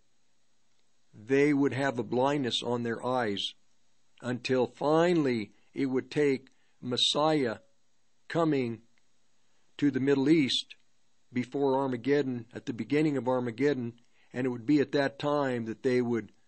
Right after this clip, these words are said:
finally realize that this Christ who came two thousand years ago was their Messiah. There's great corruption presently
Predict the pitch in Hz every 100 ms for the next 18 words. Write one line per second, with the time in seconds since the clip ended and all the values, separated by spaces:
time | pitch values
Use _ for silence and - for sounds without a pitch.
0 | _ _ - 139 156 160 165 156 135 120
1 | 127 165 147 127 117 107 98 - - _
2 | _ _ _ _ _ _ _ _ _ -
3 | 123 120 120 139 131 - - 165 143 113
4 | - - _ _ _ - 131 - 151 131
5 | - 151 147 147 131 131 143 175 151 123
6 | 120 110 101 _ _ - 120 156 143 123
7 | 104 - - 127 127 120 - 127 131 120
8 | - - _ _ _ _ _ - _ _
9 | _ _ - - - - _ _ _ _
10 | _ - 143 127 117 151 196 202 - 170
11 | 185 185 143 117 104 - - 156 151 139
12 | 110 98